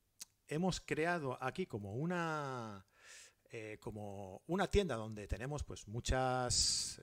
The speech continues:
eh, pues, muchos artículos que luego os explicaremos también. Y uno de ellos, uno de ellos es el magazine, ¿vale? Y el magazine podéis hacer,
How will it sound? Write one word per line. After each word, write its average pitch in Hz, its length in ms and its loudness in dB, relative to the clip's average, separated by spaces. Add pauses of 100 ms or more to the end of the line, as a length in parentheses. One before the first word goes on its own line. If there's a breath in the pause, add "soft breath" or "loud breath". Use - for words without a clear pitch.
eh, 98 120 -18 (120)
pues, 92 160 -14
muchos 117 260 -2
artículos 180 420 2
que 117 80 -6
luego 107 140 -6
os 107 60 -8
explicaremos 117 400 -4
también. 175 280 -4 (800 loud breath)
Y 233 320 2
uno 190 240 4
de 196 140 4
ellos, 196 460 -4 (580)
uno 160 220 2
de 170 120 2
ellos 180 460 -4
es 147 240 4
el 175 100 2
magazine, 98 540 -4 (280)
¿vale? 226 220 -6 (580 soft breath)
Y 160 80 6
el 208 60 6
magazine 220 400 0
podéis 151 320 6
hacer, 180 340 8